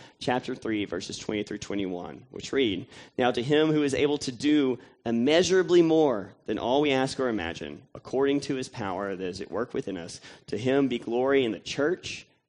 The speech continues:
and in Christ Jesus throughout all generations, forever and ever. Amen." The message for the week was simple. You know, you don't have to settle for less.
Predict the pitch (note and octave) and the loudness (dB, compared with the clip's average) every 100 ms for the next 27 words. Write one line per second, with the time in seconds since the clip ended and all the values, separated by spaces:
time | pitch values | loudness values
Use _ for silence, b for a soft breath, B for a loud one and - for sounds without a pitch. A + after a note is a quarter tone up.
0 | - G2 F#2 G2 F#2 - A#2 C#3 C#3+ C#3 | -10 -8 -6 -6 -8 -8 -4 -2 -2 -4
1 | - - G#2 F#2+ - - B2 C#3 B2 A#2 | -6 -8 -6 -4 -4 -2 0 0 -2 -4
2 | F2 D#2 - D2+ - - - F#2 A#2 B2+ | -6 -8 -8 -10 -12 -14 -8 -4 -4 -4
3 | G#2 E2 D#2 A2+ _ _ _ - F2 E2+ | -4 -8 -12 -16 _ _ _ -10 -8 -10
4 | - _ _ _ _ _ _ _ _ _ | -12 _ _ _ _ _ _ _ _ _
5 | _ _ - B B B B - A#2+ C#3 | _ _ -20 B B B B -4 2 4
6 | C#3+ D#3 D3+ - - A#2+ A2+ C3+ C3+ A2+ | 4 0 -2 -6 -8 -6 -2 -2 -2 -4
7 | G#2+ - C#3 B2+ D#2 - F#2+ G2+ A2 D3+ | -6 0 0 0 -8 -10 -10 -8 -4 -2
8 | D#3+ D3 D3 A3 - C3 B2+ B2+ - A2+ | -2 -4 -6 -8 -4 -2 -2 -4 -6 -10
9 | F#2+ F#2 G2 - - - | -6 -4 -6 -8 -16 -18